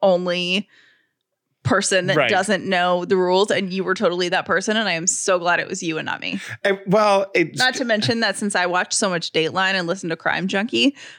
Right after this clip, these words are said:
Speaker 1: um, I would one hundred percent freak out and think I was about to be murdered.
Speaker 2: The guy in the back of the car, w-, like, actually,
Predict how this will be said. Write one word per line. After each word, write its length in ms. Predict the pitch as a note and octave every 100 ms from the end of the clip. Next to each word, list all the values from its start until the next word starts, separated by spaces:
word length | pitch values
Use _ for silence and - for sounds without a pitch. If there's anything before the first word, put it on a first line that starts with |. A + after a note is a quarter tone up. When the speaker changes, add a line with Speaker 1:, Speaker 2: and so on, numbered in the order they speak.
| -
Speaker 1:
um, 440 | G#3 F#3 E3+ - -
I 320 | - F3+ F3+ F3+
would 840 | F#3+ F#3 E3+ F3+ E3 D#3+ D#3+ D3+ _ _
one 400 | - F#3 G3 G3
hundred 220 | G#3 F3
percent 280 | F#3 G3 D3+
freak 220 | E3 D#3+
out 160 | D#3 C#3
and 120 | F3+
think 140 | F3
I 80 | -
was 80 | -
about 140 | C3+
to 40 | -
be 140 | -
murdered. 380 | D#2 - - F3 -
Speaker 2:
The 200 | D3+ C#3 - -
guy 280 | F#3 E3 F3+
in 260 | F#3 F3
the 100 | E3
back 400 | C3 A#2+ A#2 B2
of 60 | D#3+
the 100 | E3
car, 640 | - D#3+ D#3+ E3 F3+ G3 _ - - - -
w-, 220 | C3 C3+ - _ - - _
like, 320 | C3+ C3 A2 -
actually, 560 | C#3 C#3+ - D#3 D3